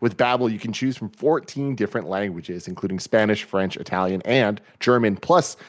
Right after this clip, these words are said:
Babbel's speech recognition technology helps you to improve your pronunciation and accent. You purchase a three-month Babbel subscription, you'll get an additional three months for free. That's six months for the price of three.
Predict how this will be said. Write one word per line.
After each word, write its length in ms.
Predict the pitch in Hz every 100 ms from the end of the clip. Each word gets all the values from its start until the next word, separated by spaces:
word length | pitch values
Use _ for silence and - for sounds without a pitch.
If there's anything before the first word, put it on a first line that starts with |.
| _ -
Babbel's 280 | 131 127
speech 320 | - 135 127 120
recognition 440 | 113 113 104 104
technology 520 | 113 95 92 90 80
helps 300 | 82 117 -
you 140 | 107 104
to 120 | 98
improve 460 | 90 - 147 107 -
your 80 | 92
pronunciation 680 | 98 92 92 113 113 101 -
and 220 | 104 101 -
accent. 580 | 175 - - - - - - - - _ _ _ _ -
You 80 | 120
purchase 440 | 127 131 139 123 -
a 160 | 107 104
three-month 640 | - 104 147 151 110 101 -
Babbel 280 | 98 98
subscription, 500 | - - - 120 -
you'll 120 | 113 107
get 120 | 139
an 120 | 147
additional 500 | 139 160 175 170 160
three 240 | - 113
months 340 | 113 95 90 -
for 320 | - 92 90 - _
free. 460 | - 85 107 113 - - -
That's 200 | 104 104
six 280 | - 160 -
months 240 | 131 120
for 100 | -
the 80 | 98
price 320 | - 104 101
of 140 | - -
three. 400 | - 101 107